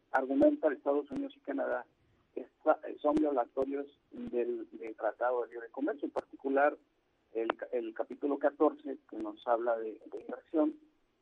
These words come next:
el capítulo veintidós, que nos está hablando de las empresas del Estado, y, eh, principalmente esas dos, y que nos están diciendo que el trato nacional,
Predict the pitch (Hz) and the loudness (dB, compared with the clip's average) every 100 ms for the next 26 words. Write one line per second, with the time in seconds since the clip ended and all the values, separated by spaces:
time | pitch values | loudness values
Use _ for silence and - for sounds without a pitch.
0 | _ _ 113 - 117 139 147 143 131 127 | _ _ -8 -2 -2 0 2 4 2 0
1 | - 135 131 - 120 - - 120 120 117 | -2 -2 -2 -6 -16 -10 -4 -2 -2 -2
2 | 120 110 104 110 104 123 - 123 120 113 | -4 -4 -6 -10 -8 -6 -4 -8 -8 -12
3 | - 127 120 120 - - _ 269 277 294 | -2 2 4 2 -4 -12 _ -2 2 4
4 | 294 - - - 117 113 113 110 107 - | 2 0 -10 -4 -2 -2 -2 -2 -4 -10
5 | - - 156 160 165 156 147 143 - - | -8 2 6 6 2 0 2 0 -2 -8
6 | - 135 131 131 - 151 147 151 151 143 | -6 -4 -4 -8 -6 0 2 0 0 -4
7 | 143 - - 120 - 120 120 139 139 - | -4 -8 -10 -10 -6 -8 -4 -4 -4 -2
8 | 147 - _ _ 247 - - 247 240 254 | -4 -4 _ _ -6 -6 -8 -14 -10 -8
9 | 262 | -8